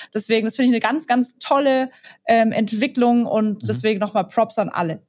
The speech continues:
Speaker 2: Du bist ja auch, äh, Schirmherrin von einem Thema, was eigentlich auch ganz gut da passt. Äh, Girls and Gaming heißt das, ne? Das ist richtig.
Speaker 1: Genau.
Speaker 2: Ähm, was genau ist das? Ja, jetzt hab ich die Frage zu schnell abgeschlossen, ne?
Speaker 1: Alles gut.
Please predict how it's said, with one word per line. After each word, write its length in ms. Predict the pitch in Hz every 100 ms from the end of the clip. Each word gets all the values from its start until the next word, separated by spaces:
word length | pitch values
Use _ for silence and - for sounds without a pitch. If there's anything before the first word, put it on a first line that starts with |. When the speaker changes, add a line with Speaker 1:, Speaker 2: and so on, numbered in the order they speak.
| _ - - - -
Speaker 2:
Du 120 | 139
bist 180 | 180 -
ja 100 | 156
auch, 200 | 139 -
äh, 300 | 143 143 135
Schirmherrin 540 | - 208 156 120 113
von 240 | 113 120 117
einem 140 | 110
Thema, 340 | - 120 117
was 180 | 117 117
eigentlich 440 | 117 131 143 127 -
auch 200 | 165 -
ganz 200 | 110 -
gut 180 | 98
da 60 | 104
passt. 360 | - 127 - 113
Äh, 360 | 110 110 110
Girls 360 | - 120 147 -
and 120 | 120 113
Gaming 360 | 117 127 98 92
heißt 180 | 92 98
das, 160 | 95
ne? 140 | 117 135
Das 160 | 104
ist 80 | -
richtig. 340 | 101 113 - - - - -
Speaker 1:
Genau. 340 | 254 233 113 110
Speaker 2:
Ähm, 480 | 110 110 110 110 104
was 240 | 143 165
genau 200 | - 165
ist 160 | 208 -
das? 220 | 98 - - _ _ _ _ _ _ _ _ - _ _ -
Ja, 60 |
jetzt 120 | 98 117
hab 60 |
ich 60 | 110
die 80 | 110
Frage 220 | 120 117
zu 100 | 113
schnell 160 | 127
abgeschlossen, 580 | 120 - - - 101 -
ne? 180 | 113 131 -
Speaker 1:
Alles 320 | 220 226 -
gut. 240 | 202 -